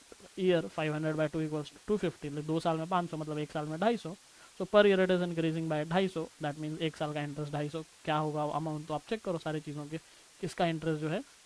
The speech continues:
अ, ढाई सौ रुपये नज़र आता है यहाँ पर। तो कहीं ना कहीं hence the initial amount must be,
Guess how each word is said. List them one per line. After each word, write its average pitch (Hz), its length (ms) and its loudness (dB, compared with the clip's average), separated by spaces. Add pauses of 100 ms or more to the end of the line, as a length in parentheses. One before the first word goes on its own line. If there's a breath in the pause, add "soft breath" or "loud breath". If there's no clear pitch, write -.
(180)
अ, 156 120 0
ढाई 156 200 2
सौ 175 120 -4
रुपये 151 300 -4
नज़र 156 320 0 (140)
आता 165 220 0
है 147 100 -2
यहाँ 135 140 -6
पर। 139 140 -8
तो 147 440 -8 (440 loud breath)
कहीं 160 160 0
ना 156 80 -2
कहीं 156 240 -2
hence 156 260 -4
the 160 140 -2
initial 156 440 -2
amount 160 280 -2
must 151 220 -6
be, 233 80 -4